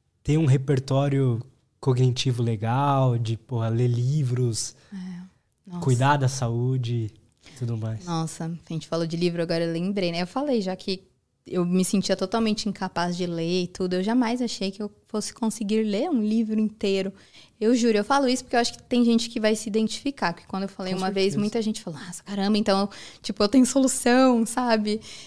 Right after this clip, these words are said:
Speaker 2: Eu não sou burra mesmo, eu posso trabalhar." E pode, assim. E é tão legal, assim, a, a leitura é um,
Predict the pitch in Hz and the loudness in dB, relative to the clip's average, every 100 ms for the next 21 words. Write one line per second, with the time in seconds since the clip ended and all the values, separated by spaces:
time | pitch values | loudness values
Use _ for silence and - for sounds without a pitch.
0 | - 226 220 220 226 220 220 220 233 - | -6 0 2 2 0 -2 -2 2 4 6
1 | 269 247 254 262 247 214 240 254 240 220 | 6 6 6 8 6 6 6 6 6 2
2 | 208 208 233 - 233 214 220 208 226 233 | 2 0 -2 -2 -2 0 0 2 2 0
3 | 208 190 - - - 226 214 185 180 170 | -2 -6 -16 -14 -12 0 2 4 2 -2
4 | 165 - 175 170 - 185 185 240 349 262 | -8 -8 -4 -4 -4 -8 -4 -2 -2 0
5 | 190 190 220 190 - 190 185 180 175 170 | 0 2 0 -2 -4 -6 -4 -4 -4 -4
6 | 180 190 - 202 220 302 381 | -4 -4 -4 -4 -2 -2 -6